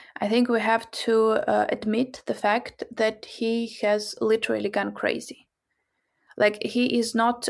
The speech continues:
uh, this is not some, uh, evil political planning strategy or whatever. This is just, uh,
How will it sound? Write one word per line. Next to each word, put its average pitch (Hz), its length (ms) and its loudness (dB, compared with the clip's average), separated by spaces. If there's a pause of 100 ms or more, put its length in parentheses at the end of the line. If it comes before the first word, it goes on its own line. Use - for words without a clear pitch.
uh, 208 280 2
this 233 280 0
is 240 120 0
not 240 300 0
some, 220 380 2 (560)
uh, 208 180 4 (140)
evil 220 540 2
political 214 760 2
planning 214 600 2
strategy 208 680 0
or 208 120 2
whatever. 202 540 0 (480)
This 220 180 4
is 254 160 0
just, - 480 0
uh, 202 420 4